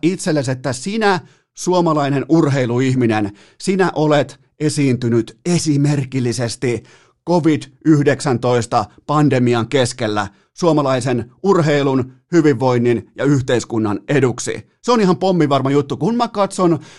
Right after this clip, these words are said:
numeroita, mä katson tilastoja, mä en lähde nyt ryydittämään teille mitään sen kummosempia tilastokatsauksia siitä, että minkä verran vaikka urheilussa, harrasteissa tai liikunnassa on ollut tartuntoja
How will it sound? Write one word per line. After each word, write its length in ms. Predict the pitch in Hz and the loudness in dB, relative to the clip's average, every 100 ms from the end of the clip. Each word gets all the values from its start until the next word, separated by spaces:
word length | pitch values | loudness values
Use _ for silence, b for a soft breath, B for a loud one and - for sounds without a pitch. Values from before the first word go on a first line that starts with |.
| B | B
numeroita, 540 | 170 185 170 156 147 | 0 2 2 0 0
mä 120 | 139 139 | -2 -2
katson 480 | 151 - 165 131 | -2 -2 -2 -2
tilastoja, 460 | 127 160 147 131 135 | 0 0 0 0 0
mä 140 | 135 | 2
en 60 | 165 | 2
lähde 180 | 160 151 | 0 0
nyt 180 | 151 131 | -2 0
ryydittämään 580 | 151 143 131 135 120 | 0 0 -2 -2 -2
teille 240 | 113 139 127 | -2 -2 0
mitään 320 | 123 131 127 | -2 -2 -2
sen 160 | 127 120 | -2 -2
kummosempia 580 | 151 135 131 123 131 | 0 0 0 -2 -2
tilastokatsauksia 960 | 123 139 151 127 117 127 127 123 123 123 | -4 -2 -2 -2 -4 -4 -4 -6 -4 -6
siitä, 360 | 135 139 135 120 | -4 -4 -2 -2
että 260 | 117 120 - B B B | 0 -4 -6 B B B
minkä 360 | 165 165 160 | 4 4 2
verran 280 | 143 135 131 | 0 0 0
vaikka 280 | 135 127 135 | -2 -2 -2
urheilussa, 580 | 139 143 135 127 127 131 | 0 0 0 -2 -4 -2
harrasteissa 580 | 131 131 127 127 117 123 | -2 0 0 -2 -4 -4
tai 180 | 127 | -2
liikunnassa 560 | 123 135 131 123 113 127 | 0 -2 -2 -2 -4 -4
on 200 | 143 156 156 | 0 0 0
ollut 360 | 135 123 113 | 0 0 -2
tartuntoja 680 | - 170 180 175 151 151 151 | 0 0 0 -2 0 2 2